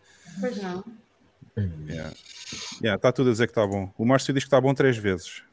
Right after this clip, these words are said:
Speaker 2: <laughs> Bem, então, sendo assim, boa noite a todos outra vez, como se estivéssemos a começar agora. É pena que este vai ficar também sem, sem, sem o vídeo de introdução.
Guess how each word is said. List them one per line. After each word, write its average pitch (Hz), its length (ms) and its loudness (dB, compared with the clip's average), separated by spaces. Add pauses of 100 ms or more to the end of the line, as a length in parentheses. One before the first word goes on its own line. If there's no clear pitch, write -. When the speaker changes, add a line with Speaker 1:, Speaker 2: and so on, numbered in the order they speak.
(100)
Speaker 2:
<laughs> - 3750 -8
Bem, 156 280 10
então, 175 380 10
sendo 135 260 4
assim, 156 440 2 (760)
boa 135 180 8
noite 135 220 8
a 113 40 -2
todos 117 300 2
outra 104 220 -2
vez, 113 420 -2
como 104 180 -8
se - 60 -12
estivéssemos 104 360 -4
a 101 40 -6
começar 98 320 0
agora. 95 480 -2
É 113 80 -2
pena 120 280 2
que - 80 0
este - 160 0
vai 110 100 6
ficar 110 200 2
também 110 220 4
sem, 107 360 0
sem, 98 520 0
sem - 180 -2
o 104 100 2
vídeo 101 280 0
de 101 60 -2
introdução. 101 640 -6